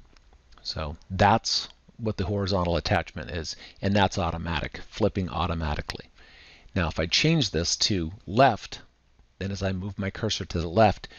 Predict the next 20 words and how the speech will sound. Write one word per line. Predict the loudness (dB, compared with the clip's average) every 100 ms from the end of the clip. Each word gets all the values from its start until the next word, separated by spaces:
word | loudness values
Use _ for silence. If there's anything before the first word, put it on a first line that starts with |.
| -20 -20 -16
you'll | -8 -4
see | 0 2 2 2 -2 _ -20 _ _ _ -20 -20 _ -10
the | -4
leader | 2 2 2
line | 2 2 2 0
or | -4
inline | 0 2 6 4
leader | 4 2 2
stays | 0 4 2 2 -2
to | -6
the | -4
left-hand | -4 -4 -4 -6 -4
side. | 0 0 0 -6 -16 -20 -10
And | -4
again, | -2 0 0
the | -2
other | -2 -2
option | -2 -4 -4 -4
is | -6 -4
right. | 0 0 -2 -8